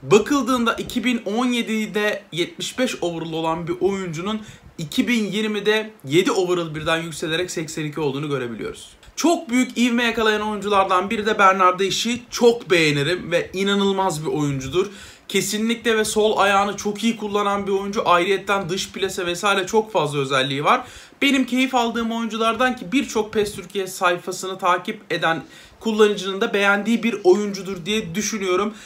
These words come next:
Şimdi Bernardeschi'ye bakacağız. Bernardeschi iki bin on yedi yılında yetmiş sekiz overall'la Fiorentina'daydı.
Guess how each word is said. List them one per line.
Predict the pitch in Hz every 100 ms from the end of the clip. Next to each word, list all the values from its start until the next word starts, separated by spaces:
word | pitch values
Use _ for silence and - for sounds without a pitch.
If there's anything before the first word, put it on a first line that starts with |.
| - -
Şimdi | - 233 226 - 175
Bernardeschi'ye | 240 240 240 247 269 254 262 226
bakacağız. | 247 240 247 247 196
Bernardeschi | 214 247 254 240 220 233 - 233 233 - - - - _ - -
iki | 180 - 233
bin | 254 -
on | 202 294
yedi | 262 226 190
yılında | 233 240 208 202
yetmiş | 220 226 262 214 262
sekiz | - - 254 302 - -
overall'la | 202 214 208 254 262
Fiorentina'daydı. | 226 214 214 202 208 160 113 - -